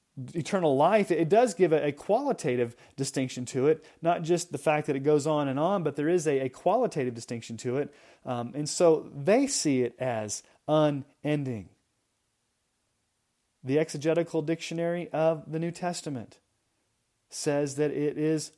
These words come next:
ongoing. They also talk about, in relationship to judgment, they say, quote, "In this negative accentuation,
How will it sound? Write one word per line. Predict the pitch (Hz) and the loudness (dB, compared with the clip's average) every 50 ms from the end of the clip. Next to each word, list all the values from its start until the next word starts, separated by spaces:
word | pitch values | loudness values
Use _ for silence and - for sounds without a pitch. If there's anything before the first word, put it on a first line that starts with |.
| _ _ - | _ _ -4
ongoing. | 131 143 147 156 160 160 160 160 151 - _ _ _ _ - 139 123 147 151 160 156 151 131 110 90 92 _ _ _ _ _ _ _ _ _ _ _ _ _ _ _ - | 0 0 2 2 0 0 -2 -6 -10 -12 _ _ _ _ -10 -4 0 2 2 2 2 0 -2 -6 -8 -12 _ _ _ _ _ _ _ _ _ _ _ _ _ _ _ -8
They | 131 131 151 160 | 0 4 6 8
also | 165 170 185 196 - 170 | 8 8 8 6 0 -2
talk | - 170 151 147 - | 0 0 -2 0 -2
about, | 151 135 143 143 147 147 147 | -2 0 0 0 0 0 -2
in | 147 147 | -4 -2
relationship | 143 143 147 156 151 - 151 139 - 147 - | -2 0 0 -2 -2 -4 -8 -6 -6 -8 -6
to | - | -8
judgment, | 135 120 143 156 165 185 165 151 143 123 | -8 -2 0 2 2 2 0 -2 -6 -4
they | 135 143 | -4 -4
say, | 147 - - 165 147 139 | -4 -2 0 0 0 0
quote, | - - 165 165 160 - | 0 2 2 4 4 2
"In | 151 151 156 | 0 -2 0
this | 165 185 180 - | -2 -2 -4 -2
negative | 156 156 170 208 208 285 247 185 143 | -2 -2 -2 -2 0 2 0 0 0
accentuation, | - 143 143 139 - - 139 127 - 135 120 117 113 117 - - 147 147 151 | 0 -4 -4 -4 -6 -8 -8 -6 -4 -2 -2 -2 -2 -2 -4 -6 -8 -8 -8